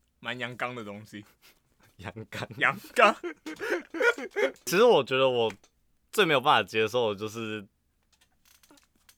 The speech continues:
Speaker 2: 就是你硬去分，就是男生该玩什么跟女生该玩什么。像是我觉得，好啊，有一个很经典的例子是，就是我记得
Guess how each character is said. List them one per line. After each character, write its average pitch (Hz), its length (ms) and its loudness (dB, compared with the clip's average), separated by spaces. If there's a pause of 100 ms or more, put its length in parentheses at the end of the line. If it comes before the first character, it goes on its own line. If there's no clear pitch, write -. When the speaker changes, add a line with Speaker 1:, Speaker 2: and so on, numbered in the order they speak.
(400)
Speaker 2:
就 165 120 -4
是 175 100 -2
你 110 300 -4
硬 131 240 -4
去 131 220 -8
分， 101 720 -6 (100)
就 113 120 -12
是 101 360 -14 (160)
男 104 220 -6
生 107 200 -6
该 98 140 -2
玩 92 200 -4
什 85 80 -18
么 87 60 -14
跟 92 160 -10
女 87 120 -12
生 87 220 -14
该 87 140 -10
玩 82 200 -14
什 87 100 -20
么。 - 180 -20 (240)
像 175 180 -2
是 180 100 -6
我 131 180 -2
觉 98 100 -8
得， 101 320 -2 (220)
好 104 120 -2
啊， 104 140 2
有 110 140 0
一 110 40 0
个 110 160 0
很 101 160 -6
经 113 240 -6
典 110 160 0
的 90 120 -6
例 104 200 -8
子 92 140 -12
是， 101 400 -12 (540)
就 185 100 -6
是 196 80 2
我 151 100 4
记 135 140 -4
得 123 200 4